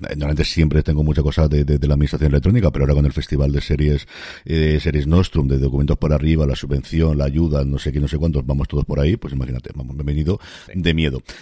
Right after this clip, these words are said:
Speaker 1: La última cosa que tenemos antes de ir con las noticias propiamente dichas es la nuevo anuncio de veinte juegos a Apple Arcade, que una vez más, pues eso, tenemos arrancones y de repente ahora tenemos el empellón y de repente volvemos a hacer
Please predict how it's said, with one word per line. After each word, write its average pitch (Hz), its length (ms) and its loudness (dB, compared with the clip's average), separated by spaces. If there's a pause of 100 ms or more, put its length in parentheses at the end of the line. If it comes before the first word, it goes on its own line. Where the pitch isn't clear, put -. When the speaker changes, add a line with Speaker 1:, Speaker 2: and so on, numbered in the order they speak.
Speaker 1:
La 107 100 0
última 175 220 0
cosa 165 200 -2
que 160 60 2
tenemos 151 300 -2
antes 135 180 -4
de 127 140 0
ir 127 80 -2
con 127 100 -2
las 123 80 0
noticias 120 320 -4
propiamente 110 400 -2
dichas 127 480 -2
es 120 380 2
la 82 220 0
nuevo 120 420 2
anuncio 131 420 0
de 107 160 2
veinte 113 380 0
juegos 123 480 0
a 95 60 2
Apple 92 200 0
Arcade, 90 380 -2
que 82 100 -6
una 85 120 0
vez 90 120 4
más, 113 180 2
pues 87 140 0
eso, 101 160 0
tenemos 90 380 2
arrancones 95 500 2
y 95 40 0
de 85 60 0
repente 90 320 0
ahora 92 120 0
tenemos 90 320 0
el 90 80 2
empellón 101 400 0
y 113 80 2
de 92 180 2
repente 85 320 0
volvemos 90 240 2
a 92 40 -2
hacer 147 260 0